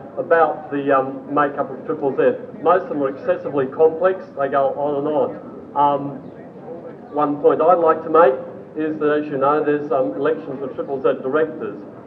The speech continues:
uh, coming up. Uh, you may also know that, as was said before, um, ele-, under the way the elections are run, you can't have printed material, you can't, um, have people speaking over electronic,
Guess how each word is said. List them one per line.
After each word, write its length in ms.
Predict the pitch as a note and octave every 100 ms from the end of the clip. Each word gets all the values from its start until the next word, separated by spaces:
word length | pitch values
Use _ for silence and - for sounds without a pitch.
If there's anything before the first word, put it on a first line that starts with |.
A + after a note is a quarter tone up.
| -
uh, 240 | C3+ B2+ C3+ -
coming 260 | C#3 C#3+
up. 300 | C#3+ C3 - - - - -
Uh, 220 | C3+ C3+
you 80 | C#3+
may 160 | C#3+ C#3+
also 380 | E3 E3+ E3
know 240 | C#3+ D#3 D#3
that, 160 | C#3
as 120 | D3 D3
was 160 | B2+ -
said 180 | D#3 C3+
before, 540 | B2+ F3+ F3 - - C3
um, 320 | C3+ C3 B2+ C#3+
ele-, 280 | D3 D3 A#2 D#3
under 180 | D#3
the 280 | C#3+ C#3+ C#3 A#2+
way 340 | C#3 D#3 D#3
the 120 | C#3+ C3+
elections 500 | D3 D3+ - C3+ B2+
are 40 |
run, 380 | A#2+ F3 F3 F3 - - -
you 100 | C#3
can't 360 | C3+ D#3+ D#3 D3
have 260 | C#3+ C3+ -
printed 280 | E3 D#3 C3+
material, 480 | C#3 D3+ C#3+ C#3+
you 200 | C#3 C#3+ C#3+
can't, 400 | D3 C#3+ C#3+ -
um, 300 | C3 C3 -
have 240 | C#3+ - E3
people 260 | C#3 C3+ C3+
speaking 280 | C#3 B2+ C3+
over 220 | C3 B2+
electronic, 460 | C3 - C#3+ C3+